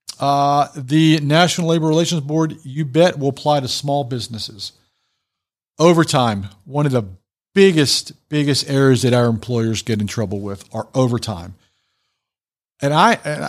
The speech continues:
I say this all the time when I speak, when I, when I talk,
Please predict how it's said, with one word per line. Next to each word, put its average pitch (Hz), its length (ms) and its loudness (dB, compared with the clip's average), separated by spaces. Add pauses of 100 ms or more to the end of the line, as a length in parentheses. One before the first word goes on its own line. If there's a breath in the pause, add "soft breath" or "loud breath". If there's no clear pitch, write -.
I 156 200 0
say 180 240 2
this 175 160 0
all 156 180 2
the 160 80 2
time 160 240 0
when 147 100 0
I 131 40 2
speak, 165 500 -2
when 139 140 -4
I, 120 60 -4
when 120 120 -4
I 117 60 -2
talk, 151 500 -4